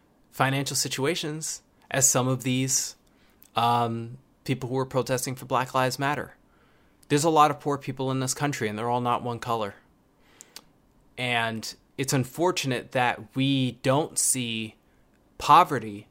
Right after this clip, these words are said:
just as an issue on an equal playing field, um, when it comes to the color of your skin on one side versus the other side. And that's an issue that unfortunately is cre-, it's created a lot of resentment.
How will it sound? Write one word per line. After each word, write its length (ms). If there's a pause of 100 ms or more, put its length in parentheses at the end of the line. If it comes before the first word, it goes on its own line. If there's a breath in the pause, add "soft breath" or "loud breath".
just 240
as 240
an 140
issue 560
on 160
an 240
equal 560 (140)
playing 380
field, 460 (1120 soft breath)
um, 640 (720)
when 240
it 140
comes 400
to 500
the 80
color 300
of 60
your 100
skin 400 (1200 soft breath)
on 180
one 220
side 300
versus 340
the 120
other 180
side. 400 (2000 soft breath)
And 160
that's 220
an 80
issue 300
that 180
unfortunately 560
is 80
cre-, 160
it's 160
created 360
a 80
lot 220
of 60
resentment. 480